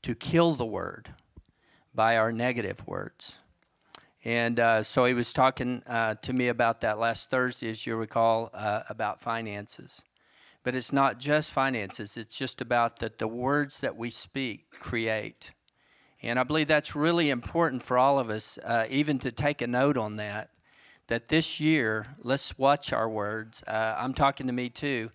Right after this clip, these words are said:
Let's watch our words, and let's, uh, let's continue to release these words of life that bring hope.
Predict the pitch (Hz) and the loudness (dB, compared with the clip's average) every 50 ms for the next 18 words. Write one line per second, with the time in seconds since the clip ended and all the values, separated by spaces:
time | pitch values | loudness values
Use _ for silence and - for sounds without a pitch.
0 | _ _ - - _ _ - 135 127 - - 139 143 156 165 - - 135 113 113 | _ _ -20 -20 _ _ -4 -4 -4 -2 4 6 6 6 6 4 0 0 2 2
1 | 117 117 117 117 117 117 113 - 131 120 120 127 117 - - - - - - - | 2 2 2 2 2 0 -2 -6 -6 -4 -2 -2 -2 -4 -6 -6 -10 -12 -14 -8
2 | 101 113 117 110 113 113 107 123 127 127 131 - - - 131 120 - - 175 180 | -4 -2 0 0 0 -2 -6 -6 -4 -4 -4 -2 -2 -4 -4 -4 -2 -2 0 2
3 | 175 175 160 139 123 117 117 120 120 123 131 143 143 - - - 120 113 - - | 2 4 2 2 2 0 0 0 -2 0 0 0 0 0 -2 -4 -4 -6 -4 0
4 | 127 127 131 131 120 - 117 98 107 113 117 131 131 127 113 107 104 104 _ - | 0 2 2 2 -2 -6 -8 -8 -8 -2 2 4 4 4 4 0 -2 -8 _ -20
5 | _ _ - - - _ _ - 117 - 123 131 127 120 117 113 104 - - 143 | _ _ -20 -20 -20 _ _ -4 -4 -2 0 0 0 0 -2 -6 -10 -4 0 2
6 | 135 110 98 107 - _ - | 2 2 0 -4 -6 _ -12